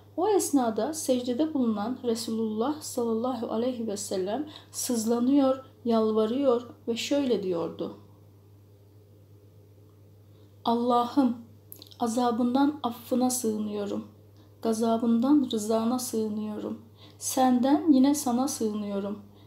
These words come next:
Seni ben, senin kendini övdüğün gibi asla övemem. Seni sen ancak övebilirsin.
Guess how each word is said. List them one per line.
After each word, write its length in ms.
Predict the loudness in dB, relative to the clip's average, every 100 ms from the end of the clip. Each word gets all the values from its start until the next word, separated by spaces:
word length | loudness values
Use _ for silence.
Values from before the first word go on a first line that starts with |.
| -12
Seni 560 | -6 0 4 4 4 2
ben, 340 | 2 0 -4 -14 -20
senin 440 | -12 0 2 4 2
kendini 560 | 2 0 2 2 0
övdüğün 520 | 0 -2 0 0 6 6
gibi 340 | 6 -2 -6 -16 -20 -4
asla 540 | -2 -2 -2 0 0
övemem. 500 | 0 -4 -4 -6 -10 -12 -20 -20
Seni 600 | -10 -4 0 2 2 0 -4 -12
sen 360 | -4 0 -2 -2 2
ancak 420 | 2 4 0 0
övebilirsin. 840 | -2 -2 -4 -4 -4 -4 -8 -8